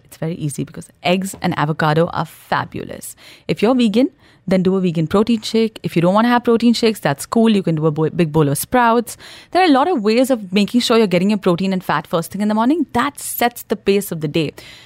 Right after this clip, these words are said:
If you are gonna have that for breakfast, within four, five days, you, firstly, our microbiome starts to change. You know, when you're giving your microbiome a lot of carbs to eat,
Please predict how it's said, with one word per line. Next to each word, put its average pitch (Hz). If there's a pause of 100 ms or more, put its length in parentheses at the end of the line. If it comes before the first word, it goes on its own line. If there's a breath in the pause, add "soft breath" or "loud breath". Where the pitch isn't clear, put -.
(300 loud breath)
If -
you 269
are 311
gonna 226
have 175
that 165
for 180
breakfast, 160 (120)
within 247
four, 247
five 180
days, 160
you, 190 (360)
firstly, 240
our 202
microbiome 175
starts -
to -
change. - (340 soft breath)
You 202
know, 220
when 214
you're 202
giving 240
your 247 (160)
microbiome 185
a 175
lot 175
of 185
carbs 196
to 165
eat, -